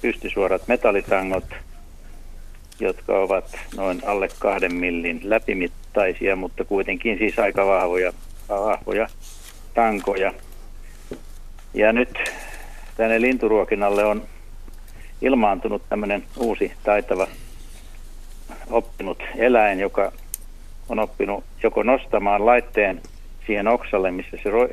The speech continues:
riippuu kiinni, ja, ja, ja työskentelemään siinä sen kanssa, tai sitten puremaan narun poikki. Ja tuota, tässä on nyt käynyt neljä kertaa niin, että, että tuota, kaksi, kaksi lait-, kaksi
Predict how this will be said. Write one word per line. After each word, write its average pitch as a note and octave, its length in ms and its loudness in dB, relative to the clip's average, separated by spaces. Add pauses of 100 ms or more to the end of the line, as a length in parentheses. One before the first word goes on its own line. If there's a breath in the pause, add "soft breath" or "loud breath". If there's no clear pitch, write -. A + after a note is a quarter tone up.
riippuu A#2+ 640 0
kiinni, G#2+ 440 0 (1160 loud breath)
ja, G2 280 4 (160)
ja, G2+ 320 4
ja G2 180 2
työskentelemään F#2+ 880 2
siinä B2+ 280 2
sen G2 180 0
kanssa, G2+ 360 0
tai G2+ 280 4
sitten A2 300 -2
puremaan G#2+ 480 4
narun A#2 300 4
poikki. - 520 2 (280)
Ja G2 200 0
tuota, G2+ 440 2 (680 loud breath)
tässä - 240 0
on - 40 0
nyt G#2+ 120 -2
käynyt G#2+ 320 4
neljä B2 260 6
kertaa G2+ 440 2
niin, G2+ 240 0
että, - 280 -2 (1120)
että G2 260 -2
tuota, F#2 420 2 (840 loud breath)
kaksi, - 400 2
kaksi B2 320 0
lait-, G2 380 4
kaksi B2 200 2